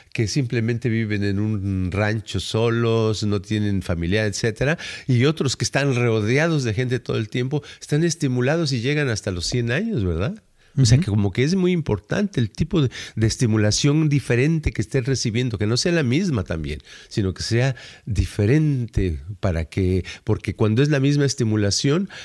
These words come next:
Speaker 1: hay un, hay como un síntoma de agotamiento, de que es lo mismo, lo mismo, lo mismo. Entonces necesitas cambiar esos estímulos.
Speaker 2: Ujú. Una cosa que me llega también de, de esto es,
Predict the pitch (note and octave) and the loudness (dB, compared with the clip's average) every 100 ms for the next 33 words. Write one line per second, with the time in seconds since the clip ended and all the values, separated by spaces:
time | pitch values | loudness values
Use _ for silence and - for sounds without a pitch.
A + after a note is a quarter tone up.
0 | - - A2+ B2+ C3 C3 B2+ A#2 G#2+ F#2+ | -10 -2 0 2 2 2 0 0 0 0
1 | F#2+ G2 A#2 G#2 A#2 B2+ G#2 G#2+ A#2+ B2 | 0 -2 -4 0 0 2 2 2 2 2
2 | A#2 G#2 F#2+ - B2 A#2 - A2+ G#2+ F2+ | 0 0 -2 -2 -2 -2 -2 -2 0 0
3 | F#2 F2+ F2 F2 F#2+ G2 - G2 F#2 A2 | 0 0 0 -2 0 -2 -2 -2 0 2
4 | C3+ C3 A#2+ F#2+ - D#2+ - - - _ | 2 2 0 -2 -6 -8 -10 -20 -20 _
5 | F#2+ G2 G2 F#2 F2 A#2+ A#2 A#2 G#2 A#2+ | -4 -2 -2 -2 0 0 0 0 2 2
6 | A2 G2+ G2 G2 G#2 F#2 F2+ F2 A#2+ B2 | 0 0 0 0 0 -2 -2 0 -2 -2
7 | F2 A#2+ A#2 A2 G#2 A#2 - - - - | -2 -2 0 -2 -2 -4 -4 -8 -16 -6
8 | G#2+ F#2+ F2+ G2 B2 E3+ D#3+ F#2+ G2+ - | -2 -2 -2 -2 0 0 0 0 0 -2
9 | D#2 D#2+ - F#2 D#2 D#2 C#2+ D2+ - - | -2 -4 -2 -2 -2 -2 -4 -6 -12 -20
10 | _ _ B2+ F#2+ A2+ A2 - _ - - | _ _ -2 2 0 0 -8 _ -20 -20
11 | - _ C#3 D3 C#3 C3+ D3+ C3+ A2+ G#2+ | -20 _ 4 6 6 2 2 4 6 6
12 | A#2 B2+ A#2 A#2+ B2 B2 A#2 G2+ A2 C3+ | 6 6 6 8 8 8 6 6 2 2
13 | A2+ A#2 - C#3 D#3 B2+ A#2 - | 4 4 4 4 6 6 4 -2